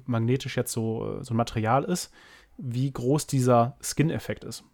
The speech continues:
Also wie, wie gut sind da, werden da Magnetfelder erzeugt. Und das führt dann dazu, dass du eigentlich nur, wenn du so einen Topf betrachtest und der hat einen Zentimeter dicken Boden, dann fließt dieser Strom vielleicht in einer null Komma ein Millimeter dicken Schicht nur rum.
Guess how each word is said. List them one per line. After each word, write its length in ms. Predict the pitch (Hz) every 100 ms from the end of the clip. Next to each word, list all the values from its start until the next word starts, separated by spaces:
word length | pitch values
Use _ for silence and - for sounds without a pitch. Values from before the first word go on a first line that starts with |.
| _ _ _ _ _ _ _ _ _ _ _ _ _ -
Also 280 | 107 110 104
wie, 180 | 131 120
wie 80 | 127
gut 220 | 139 127
sind 160 | 131
da, 100 | 127
werden 160 | 123 123
da 80 | 127
Magnetfelder 560 | 117 110 131 - 107
erzeugt. 400 | 98 - 117 - - - - - -
Und 60 |
das 120 | 117
führt 220 | - 175 151
dann 120 | 113
dazu, 440 | 104 110 - 196
dass 160 | 170 131
du 160 | 127
eigentlich 500 | 90 107 123 156 170
nur, 120 | 180 160
wenn 80 | 135
du 60 |
so 80 | 120
einen 80 | 110
Topf 260 | 160 -
betrachtest 560 | - - 117 - 170 -
und 80 | 120
der 60 |
hat 80 | 117
einen 60 | 120
Zentimeter 520 | 131 127 120 139 127
dicken 300 | 117 - 107
Boden, 360 | 120 143 117 165 _ _ _ _ _ _ _ _
dann 100 | 107
fließt 320 | - 208 -
dieser 320 | 147 123 120
Strom 400 | 120 - 160 170
vielleicht 340 | 131 127 131 -
in 120 | 127
einer 100 | 113
null 120 | 143
Komma 240 | - 143 120
ein 240 | 139 156
Millimeter 420 | 143 131 135 135
dicken 200 | 123 123
Schicht 340 | 104 - - -
nur 100 | 90
rum. 280 | - 95